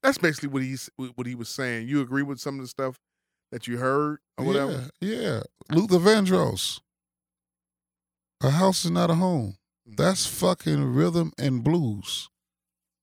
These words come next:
Speaker 2: Come on, man. That, that, that, that's, that's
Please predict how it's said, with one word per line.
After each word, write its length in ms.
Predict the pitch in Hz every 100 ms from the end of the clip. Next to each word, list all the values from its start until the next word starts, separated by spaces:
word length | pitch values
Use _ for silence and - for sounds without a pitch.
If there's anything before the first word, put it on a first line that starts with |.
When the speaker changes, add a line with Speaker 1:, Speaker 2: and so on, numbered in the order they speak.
| _ _ _ _ _ _ _ _ -
Speaker 2:
Come 240 | - 214 214
on, 200 | 202 156
man. 180 | 175 190
That, 180 | 208 190
that, 280 | 196 220
that, 260 | 190 202 220
that's, 400 | 185 233 202 - _ _ _ _
that's 480 | - 202 220 - -